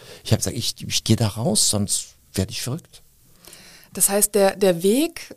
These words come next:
Speaker 2: zu diesem Abschied begann eigentlich damit, dass Sie gesagt haben, "Ich gehe zu einer Psychologin und ich hol mir Hilfe erstmal."
Speaker 1: Ja,
Speaker 2: Mhm.
Speaker 1: vor, vor zehn Jahren hab ich angefangen,
Speaker 2: Mhm.
Speaker 1: weil, weil ich ein, einen tollen Gast habe. Das ist, äh,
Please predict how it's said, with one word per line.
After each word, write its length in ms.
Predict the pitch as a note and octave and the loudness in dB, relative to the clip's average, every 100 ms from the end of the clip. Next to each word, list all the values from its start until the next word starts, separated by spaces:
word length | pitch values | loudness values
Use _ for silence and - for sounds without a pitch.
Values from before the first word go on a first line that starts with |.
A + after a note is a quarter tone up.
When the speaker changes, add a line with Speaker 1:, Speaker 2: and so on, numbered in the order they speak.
| - | -4
Speaker 2:
zu 140 | A#3+ | -2
diesem 260 | A3+ A3 G#3+ | 0 0 -2
Abschied 320 | A3 - A#3 | 0 0 0
begann 360 | A3 F#3 F#3 A#3+ | -2 2 2 2
eigentlich 260 | - A#3 | -2 -4
damit, 260 | A3+ G#3+ A3+ | -2 -2 0
dass 160 | G#3 - | 0 0
Sie 80 | |
gesagt 420 | G3+ F#3 F#3 F#3+ G#3 | -2 -2 -2 -4 -6
haben, 340 | G3+ G3+ G3+ _ _ - _ _ _ _ | -6 -6 -8 _ _ -20 _ _ _ _
"Ich 140 | F#3 - | -10 -2
gehe 200 | G#3+ A3 | 0 0
zu 160 | - | 0
einer 100 | G3+ | -2
Psychologin 580 | F#3+ - F#3+ F#3+ C4+ D#4 | -4 -4 0 2 2 2
und 120 | B3 | 0
ich 100 | A#3 | -2
hol 80 | A#3+ | 0
mir 200 | A3+ G#3 | 0 0
Hilfe 340 | F#3+ G#3 G#3+ D#3+ | 6 6 6 -2
erstmal." 420 | D#3 - D3+ D3+ | -6 -8 -12 -4
Speaker 1:
Ja, 240 | B2 C#3 - - _ - | 2 4 2 -8 _ -8
Speaker 2:
Mhm. 140 | F#3 D3+ | -2 0
Speaker 1:
vor, 140 | B2+ - | 0 0
vor 200 | - B2 | -2 0
zehn 260 | C3+ C3+ | 2 2
Jahren 220 | G#2 A2+ | 4 2
hab 80 | G2+ | 2
ich 120 | F2 | 0
angefangen, 480 | - A#2 C3+ E3+ G#3+ - | -2 -2 -2 -4 -4 -4
Speaker 2:
Mhm. 140 | G2+ | 0
Speaker 1:
weil, 320 | G#2 G#2 G#2+ - _ _ _ _ _ _ _ _ _ _ _ _ _ _ - - - - | 2 2 -2 -12 _ _ _ _ _ _ _ _ _ _ _ _ _ _ -20 -18 -14 -2
weil 240 | G2 A2 - | 2 4 2
ich 240 | D3+ - - | -2 -2 0
ein, 240 | A2 G2+ | 0 2
einen 320 | G#2 G2+ - | 0 0 2
tollen 300 | C3 C#3+ D3+ | 2 4 4
Gast 320 | A#2+ B2+ - | 2 2 2
habe. 260 | G2 E2+ E2 | 0 -4 -4
Das 300 | - F2+ - | -2 0 2
ist, 340 | G2+ - - | 0 -2 -2
äh, 200 | G2+ G2 | 0 0